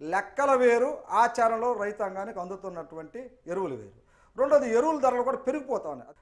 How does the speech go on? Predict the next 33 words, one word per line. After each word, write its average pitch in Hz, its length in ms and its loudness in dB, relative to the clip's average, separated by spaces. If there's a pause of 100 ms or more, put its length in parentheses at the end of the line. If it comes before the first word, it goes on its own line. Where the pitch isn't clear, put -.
(100)
డీఏపీ 247 500 4
మీరు 202 140 -6
చూసే 220 240 -8
ఉంటారు, 190 500 -8 (360)
ఆ, 185 140 -2
నా 170 480 -2
ఎనిమిది 208 280 -4
వందల 185 200 -2
యాభై 175 220 -2
నుంచి 214 220 -12
ఇప్పుడు 185 180 -12
పదకొండు 165 360 -8
వందలు, 180 200 -12
పన్నెండు 156 320 -12
వందల 143 140 -14
రూపాయలు 175 280 -14
పెరిగినాయి, 156 380 -14
పదిహేడు 165 360 -6
వందలు 190 180 -10
కూడా 202 140 -8
కొన్ని 156 460 -14
ఎరువులు 170 240 -12
కూడా 185 140 -12
పెరిగిపోయినాయి. 165 520 -14 (440)
ధరలు 226 400 6
విపరీతంగా 240 680 0
పెరుగుతున్న 214 520 -10
నేపథ్యంలో 147 680 -12 (160)
సబ్సిడీ 214 380 -8
కూడా 208 140 -10
తగ్గిపోతా 170 600 -12
ఉంది. 120 300 -16
రైతులు 202 540 -8